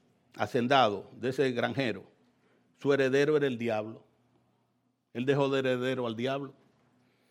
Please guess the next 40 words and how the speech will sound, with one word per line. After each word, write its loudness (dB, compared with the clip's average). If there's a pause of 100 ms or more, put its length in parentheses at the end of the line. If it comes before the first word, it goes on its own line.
(220)
La 6
corte, 6
extrañada, 2
no 0
sabía 2
exactamente 2
qué 0
hacer 0
con -2
este -4
caso 0
y -4
se -2
preguntaron, -2 (340)
"¿Y -2
cómo 4
le 8
vas 6
a 8
dar 4
una -2
granja 0
de -2
herencia -6
al -10
diablo? -10
¿Cómo -4
es -10
eso?" -16 (1400)
Piénsenlo, -2 (300)
¿cómo -4
tú -2
le 4
vas 4
a 2
dar 4
una -2
herencia -4
al -6
diablo? 0